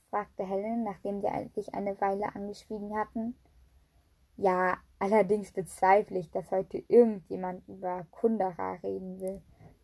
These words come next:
bemerkte Kate grinsend und schwenkte ihr Glas so heftig, dass die Eis Würfel klimperten. „Wieso? Gibt's neuen heißen Klatsch?“ „Brandheiß.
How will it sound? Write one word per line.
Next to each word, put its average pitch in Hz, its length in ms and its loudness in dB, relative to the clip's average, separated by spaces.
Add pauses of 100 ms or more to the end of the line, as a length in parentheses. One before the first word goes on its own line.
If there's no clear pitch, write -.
bemerkte 196 460 0
Kate 185 360 0
grinsend 220 540 -2
und 196 200 -6
schwenkte 220 380 -4
ihr 196 80 0
Glas 196 420 -6
so 262 220 4
heftig, 214 440 -2
dass 180 240 -6
die - 180 -4
Eis 175 180 2 (500)
Würfel 190 300 -6
klimperten. 196 640 -8 (800)
„Wieso? 202 460 6 (400)
Gibt's - 240 0
neuen 185 340 0
heißen 170 360 -4
Klatsch?“ - 520 -10 (920)
„Brandheiß. 202 680 4